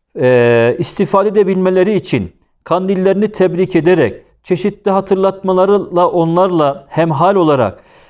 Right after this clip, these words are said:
ve netice itibariyle bu gecenin ruhuna, şanına uygun,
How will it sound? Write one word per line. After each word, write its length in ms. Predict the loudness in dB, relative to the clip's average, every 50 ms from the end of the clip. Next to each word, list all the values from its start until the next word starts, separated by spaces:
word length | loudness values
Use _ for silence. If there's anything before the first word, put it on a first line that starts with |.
| _ _ -4
ve 100 | -2 -2
netice 440 | 0 -2 -2 -2 -4 -2 0 0 0
itibariyle 640 | 0 -2 -2 0 0 2 2 2 0 0 -2 -2
bu 120 | -4 -2 0
gecenin 540 | 0 0 2 0 0 0 0 -2 -4 -6 -10 -18 _ -8
ruhuna, 520 | -2 2 2 2 4 2 2 0 0 0 0
şanına 540 | -2 -2 0 2 2 2 0 0 0 0 2
uygun, 460 | 4 4 4 2 2 0 -2 -4